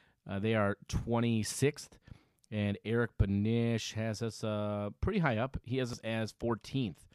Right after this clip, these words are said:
so not too shabby there. And let's jump into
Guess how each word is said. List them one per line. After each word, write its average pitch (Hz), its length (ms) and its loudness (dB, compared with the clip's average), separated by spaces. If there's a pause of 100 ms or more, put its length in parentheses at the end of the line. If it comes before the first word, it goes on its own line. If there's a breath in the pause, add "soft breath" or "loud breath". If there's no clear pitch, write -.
(360 soft breath)
so 95 320 -4
not 113 280 -4
too 110 160 -4
shabby 98 400 -4
there. 131 260 4 (380 loud breath)
And 101 280 0
let's 104 160 -6
jump 113 280 0
into 117 840 0